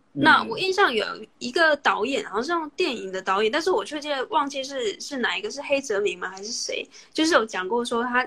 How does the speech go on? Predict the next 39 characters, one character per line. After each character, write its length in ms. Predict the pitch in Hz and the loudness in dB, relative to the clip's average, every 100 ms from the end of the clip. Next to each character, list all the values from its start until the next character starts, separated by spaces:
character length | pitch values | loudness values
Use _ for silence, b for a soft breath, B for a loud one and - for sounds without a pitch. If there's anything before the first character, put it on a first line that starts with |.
| - | 0
他 140 | 302 | 2
们 120 | 294 | 2
其 80 | 247 | 0
实 320 | 233 240 240 233 | -4 -2 -4 -2
就 120 | 294 | -2
算 180 | 294 247 | -2 -2
拍 180 | 247 254 | -2 0
电 180 | 254 220 | 2 0
影 120 | - | -2
也 100 | - | -2
会 120 | 226 | -2
遇 100 | 240 | 0
到 160 | 233 208 | 0 0
这 80 | |
样 100 | 190 | -2
的 120 | 196 - - | -8 -14 -4
问 180 | 226 - | -2 -2
题 220 | - - | -8 -12
哦， 100 | - | -8
就 100 | - | -2
是， 180 | 233 247 - B B B | 2 2 0 B B B
呃， 120 | 196 | 0
商 280 | - 254 294 | 4 4 6
业 160 | 269 | 2
的 140 | - 117 - | 2 -8 -6
导-， 140 | - _ _ | -6 _ _
呃， 340 | 214 196 185 185 | 0 2 0 2
电 160 | 254 | 2
影 260 | 208 - - - | 2 -2 -20 -2
跟 400 | 220 214 214 220 - | 2 4 2 -2 0
真 200 | 277 302 | 2 2
正 100 | 277 | 0
想 260 | - 180 | -2 -4
做 160 | - 214 | -4 -4
的 100 | - | -4
电 220 | - - | 0 0
影， 220 | - - 247 | 0 -6 -2
其 140 | 220 | -2
实 280 | 220 226 | 2 2